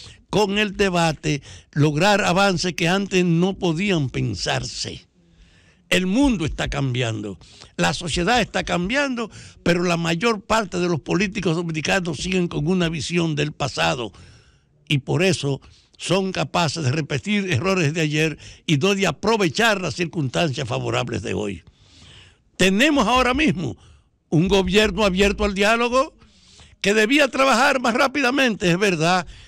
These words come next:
que debía hacerlo más globalmente, es verdad, que ha comenzado con precariedad y ese camino, y su papel es ensancharlo. Yo he dicho, los tres procuradores son una muestra de que necesitamos un ministerio público independiente y capaz,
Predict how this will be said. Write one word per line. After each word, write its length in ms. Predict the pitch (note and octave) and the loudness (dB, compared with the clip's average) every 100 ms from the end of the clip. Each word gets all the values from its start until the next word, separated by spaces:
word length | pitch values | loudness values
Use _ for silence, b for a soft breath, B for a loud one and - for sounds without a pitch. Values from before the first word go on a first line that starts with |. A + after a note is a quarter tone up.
| B | B
que 140 | - A#3 | -2 2
debía 300 | A#3 C#4+ D4+ | 2 2 0
hacerlo 340 | G3+ D#4+ D#4 | 0 0 0
más 160 | C#4 C4 | 0 0
globalmente, 640 | C4 A#3+ B3+ C#4 G3 G#3 | 2 0 2 0 0 0
es 60 | G#3 | 0
verdad, 420 | G#3 D#3 D3+ D#3 b b b b b b _ _ | 0 0 -2 -2 b b b b b b _ _
que 160 | - A#3+ | 0 2
ha 140 | C4+ | 2
comenzado 720 | C4+ D4 C#4 C4 A#3+ C4+ C4+ | 0 0 0 0 2 2 2
con 220 | B3+ B3+ | -2 -4
precariedad 580 | A3 B3 A3 G#3+ G#3+ A#3+ | 0 -2 0 0 2 2
y 100 | B3 | 2
ese 200 | A#3+ A#3 | 0 0
camino, 440 | A#3 A3 E4+ D4 F3+ | -2 0 2 2 0
y 40 | |
su 160 | - E3 | -2 -6
papel 320 | C#3+ - F3 | -4 0 0
es 120 | G#3 | 0
ensancharlo. 720 | F#3+ B3+ A#3+ G3 F#3 B3 G#3 - B B | -2 -4 -2 0 0 -2 -8 -10 B B
Yo 160 | C3+ G#3 | 0 2
he 40 | |
dicho, 360 | G#3+ G#3 G#3 F3 B B B B _ | 2 2 0 -2 B B B B _
los 320 | - G3 F#3 | 2 2 2
tres 240 | - A#3+ A#3+ | 0 2 2
procuradores 1000 | - A3+ A#3 A3+ A3 G#3+ B3 G#3+ E3 - b b b b _ _ | 2 -2 0 4 4 4 4 2 0 -4 b b b b _ _
son 300 | - - A3+ A#3 | -12 -2 0 0
una 180 | A#3 | 0
muestra 400 | G#3+ A#3+ A#3 A#3 | 2 2 2 2
de 100 | A3 | 2
que 120 | G3+ G#3 | 2 2
necesitamos 800 | G3+ F#3 E3 G3+ A3 A#3 A3+ A#3 | 2 0 -2 0 2 2 2 2
un 340 | A#3+ A3+ G#3+ | 2 2 2
ministerio 600 | G#3+ G#3 F#3 A3 G#3+ G#3+ | 2 2 0 0 0 -2
público 400 | - A#3 G#3 F3+ | 0 0 0 0
independiente 760 | G#3 G#3+ G#3+ G3 G3 A3+ G3+ | 0 2 2 0 2 2 0
y 40 | G#3 | -2
capaz, 560 | G#3 F3+ G#3+ F#3+ - | -2 0 -2 -2 -10